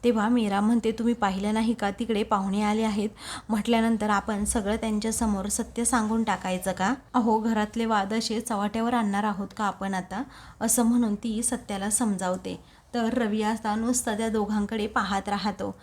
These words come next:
कारण आता रवीलाच खूप वाईट वाटलेलं असतं की हे काय होऊन बसलं.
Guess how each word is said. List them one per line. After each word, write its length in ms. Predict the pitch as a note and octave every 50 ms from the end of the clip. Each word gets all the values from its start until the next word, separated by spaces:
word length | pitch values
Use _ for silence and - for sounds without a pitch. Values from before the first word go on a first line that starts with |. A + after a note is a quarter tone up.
| - - - - - -
कारण 340 | - G3 G3+ G#3 G#3+ A3+ A3+
आता 320 | A#3 A3+ A3+ G#3+ G#3 A3+ A#3
रवीलाच 560 | A3+ A3+ G3+ G#3 A3+ G#3+ G#3 G3 G3 - -
खूप 260 | - - C4 B3 - C4
वाईट 280 | G#3+ G3 G#3 G#3+ B3
वाटलेलं 420 | A#3 G#3+ G#3 G#3 G#3 G3+ G3 G3+ G3+
असतं 340 | G#3 A3 - - - G#3
की 140 | G#3 - B3+
हे 260 | A#3+ A#3 A#3 A3+ C4
काय 300 | B3 - A#3+ F#3+ F#3 G3+
होऊन 340 | A3+ A3 B3+ B3 A#3+ A#3+ A#3+
बसलं. 420 | A3+ G3+ F#3+ - - G3 F#3 F3